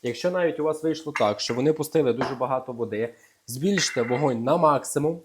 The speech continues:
і не чіпайте їх. Нехай вони собі просмажуться, вода вся випарується і вони все рівно потім підсмажуться. Добавили спеції,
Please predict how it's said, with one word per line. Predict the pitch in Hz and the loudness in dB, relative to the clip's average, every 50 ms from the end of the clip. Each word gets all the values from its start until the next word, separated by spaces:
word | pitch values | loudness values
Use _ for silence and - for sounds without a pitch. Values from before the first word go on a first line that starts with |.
| _ | _
і | - 139 | -2 -2
не | 160 180 170 | 0 0 -2
чіпайте | - - - 147 139 113 90 - 95 | -4 -4 0 0 0 0 -2 -6 -10
їх. | 95 92 - _ - | -12 -12 -14 _ -10
Нехай | 120 - - 160 165 | -8 -2 2 2 2
вони | 156 151 151 147 | 4 2 2 0
собі | 151 151 147 139 | 0 -4 -6 -6
просмажуться, | - 131 - - 123 117 117 113 131 123 - 156 | -6 -8 -10 -4 -2 -2 -2 -2 -6 -8 -6 -6
вода | 147 156 151 151 143 127 | -4 -2 0 0 -2 -2
вся | 117 - - 113 | -4 -4 -6 -6
випарується | 104 107 120 123 120 123 131 139 151 165 165 160 - - - 196 - - - - - | -4 2 2 0 2 0 -2 -2 -2 -2 -4 -6 -4 -4 -4 -4 -4 -10 -20 -18 -6
і | - 127 | -2 0
вони | 139 165 | 2 2
все | 156 156 - 151 | 0 0 0 -2
рівно | 156 180 180 170 151 123 | 0 0 0 0 -2 -2
потім | - - 127 - - 175 151 - - - | -2 -8 -10 -4 -4 -4 -4 -4 -12 -14
підсмажуться. | - 131 - - 107 95 92 92 85 - - - - - - - - - - - - - - - - - - - - - - - - - _ - - _ _ - - - - - - - - - - - - - - - - _ - - - - - - - - _ - | -16 -14 -8 -6 -4 -4 -4 -6 -10 -14 -16 -16 -16 -20 -18 -18 -16 -16 -14 -16 -16 -16 -18 -20 -20 -20 -20 -20 -18 -18 -18 -18 -20 -20 _ -20 -20 _ _ -20 -20 -16 -16 -16 -16 -18 -20 -20 -20 -16 -16 -16 -16 -18 -20 _ -20 -20 -20 -20 -20 -20 -20 -20 _ -8
Добавили | 143 143 175 185 190 180 170 | -2 0 2 2 4 2 2
спеції, | 165 - - 175 175 185 180 - 196 196 202 202 | 0 0 2 2 2 2 -2 -6 -6 -6 -6 -6